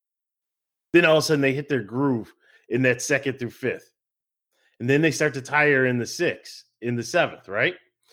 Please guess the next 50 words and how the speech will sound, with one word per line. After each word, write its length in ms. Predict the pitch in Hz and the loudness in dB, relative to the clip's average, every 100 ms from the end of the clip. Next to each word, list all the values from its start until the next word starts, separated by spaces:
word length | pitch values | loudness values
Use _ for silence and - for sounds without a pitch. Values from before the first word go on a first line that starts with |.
| _ | _
So 100 | - | -2
now 180 | 151 156 | 2 4
does 260 | 143 139 120 | 4 2 2
that 160 | 147 147 | 2 4
average 300 | 156 160 151 | 4 4 2
start 220 | - 151 139 | -2 -4 -2
to 60 | |
go 140 | 120 131 | -2 0
back 280 | 127 123 | 0 2
up 280 | 165 202 - - | 2 2 0 -10
in 120 | 143 | -6
the 80 | 139 | -6
sixth 300 | 131 143 135 | -4 -8 -8
and 100 | 120 | -12
seventh? 360 | - 180 127 - _ _ _ _ _ _ _ _ _ _ _ | -4 -4 -4 -10 _ _ _ _ _ _ _ _ _ _ _
And 140 | - 147 | -2 2
then 140 | 151 | 2
does 160 | 147 131 | 2 2
that 240 | 143 143 | 0 2
average 400 | 156 156 143 135 | 2 2 0 -2
go 160 | 147 131 | -2 0
down 440 | 127 160 175 151 | 2 2 2 0
in 140 | 127 131 | -2 -2
the 100 | 123 | -2
ninth 380 | 147 151 123 123 | 0 0 -2 -8
because 280 | 123 131 117 | -6 -6 -6
you're 80 | |
facing 360 | 123 123 117 113 | -6 -6 -6 -10
the 80 | 107 | -12
closer? 420 | - 160 143 - _ - - | -6 -4 -4 -8 _ -20 -2
It, 160 | 139 156 | 0 0
it, 100 | 175 165 - _ _ | -2 -4 -10 _ _
I, 140 | 165 160 | -2 2
I'm 140 | 165 147 | 2 0
sure 480 | - - 202 214 | -4 2 6 6
there's 220 | 165 143 123 | 4 0 -2
a 40 | |
stat 360 | 120 170 180 - | -2 0 0 0
category. 420 | 135 120 120 113 - _ _ _ _ _ | -2 0 -4 -6 -10 _ _ _ _ _
The 200 | 117 147 143 | 0 2 4
guys 540 | 151 156 175 190 143 | 2 4 4 2 0
that 300 | 147 139 139 | 0 2 0
are 140 | 131 131 | -2 -2
consistent, 560 | 131 117 - 214 143 | -4 -10 -8 -8 -8
like 120 | 123 123 | -10 -8
you 100 | 233 | -4
talk 220 | 180 127 | -2 -2
about 280 | 127 127 120 | 0 2 0
a 120 | 117 | -2
Altuve 680 | 127 123 - 208 196 123 104 | -2 -2 -2 -4 0 -2 -2